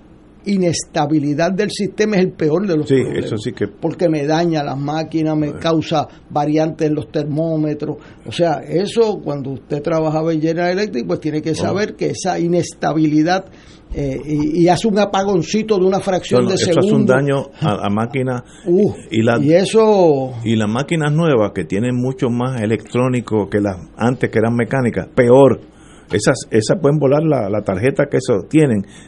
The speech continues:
Speaker 2: y tú puedes tener un, un edificio de, una máquina de grande, este edificio, por una tarjetita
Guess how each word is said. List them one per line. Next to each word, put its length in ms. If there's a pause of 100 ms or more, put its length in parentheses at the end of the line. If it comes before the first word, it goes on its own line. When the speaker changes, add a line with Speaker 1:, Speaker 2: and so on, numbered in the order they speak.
Speaker 2:
y 200
tú 160
puedes 160
tener 260
un, 340 (220)
un 160
edificio 460
de, 260 (560)
una 160
máquina 300
de 80
grande, 240
este 160
edificio, 500
por 260
una 140
tarjetita 680